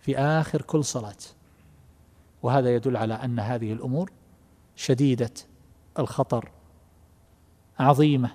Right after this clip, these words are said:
تستحق أن المسلم يوليها عناية بالاستعاذة بالله منها، ولا خلاص منها إلا بالاستعاذة والجد والاجتهاد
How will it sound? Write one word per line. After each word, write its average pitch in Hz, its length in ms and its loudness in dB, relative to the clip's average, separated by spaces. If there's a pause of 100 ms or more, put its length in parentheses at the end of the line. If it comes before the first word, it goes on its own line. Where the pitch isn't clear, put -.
(240)
تستحق - 680 -2 (680)
أن 135 160 2
المسلم 123 580 -2 (920)
يوليها 123 520 4
عناية 120 500 2
بالاستعاذة 117 920 -2
بالله 113 420 -2
منها، 151 280 2 (320)
ولا 185 340 10
خلاص 147 520 6
منها 143 440 2
إلا 127 140 0
بالاستعاذة 120 680 -2 (1160)
والجد 131 460 0
والاجتهاد 120 680 0